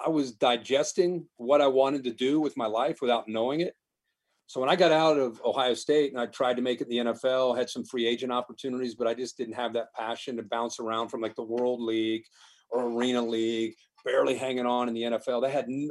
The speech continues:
I had no interest in that life. So I, I just cut the cord, boom, like that. And I, I thought I was gonna get into the business world,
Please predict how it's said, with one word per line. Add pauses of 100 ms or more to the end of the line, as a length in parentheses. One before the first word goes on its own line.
I
had
no
interest
in
that
life. (640)
So
I,
I
just
cut
the (120)
cord, (100)
boom,
like
that. (160)
And
I, (120)
I
thought
I
was
gonna
get
into
the
business
world,